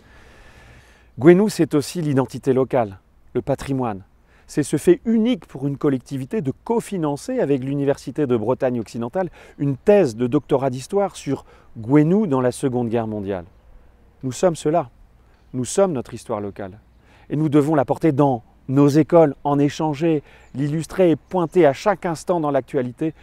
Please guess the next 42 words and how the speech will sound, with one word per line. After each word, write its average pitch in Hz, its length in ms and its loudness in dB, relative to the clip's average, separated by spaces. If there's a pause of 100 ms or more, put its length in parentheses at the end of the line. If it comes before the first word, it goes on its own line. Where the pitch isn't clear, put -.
(120)
ce - 180 -12
qui 131 180 -8
nous 131 140 0
ramène 151 480 2
à 107 60 -8
cette 110 240 -12
période. 101 440 -8 (1000)
En 143 140 -2
deux 139 140 2
mille 139 160 0
dix-neuf, 117 540 -6 (880)
dès 180 240 6
deux 135 120 2
mille 120 160 -2
dix-neuf, 110 480 -8
mesdames 117 320 -4
et 113 60 -4
messieurs, 104 360 -10 (220)
face - 400 -10 (160)
à - 80 -12
tout 147 160 -16
cela, 175 320 -2
face - 400 -10 (280)
à 117 100 -10
ces 120 280 -2
enjeux, 135 380 0 (520)
ne 135 100 -6
soyons 123 320 0
pas 147 160 -2
sans 160 180 -4
voix. 165 340 -2 (580)
Ne 143 120 2
restons 156 420 2
pas 151 160 2
tétanisés 156 580 2
face - 240 -2
à - 60 -2
ce - 140 -2
monde 170 260 -2
que - 80 -2
nous 151 180 0
ne 143 300 4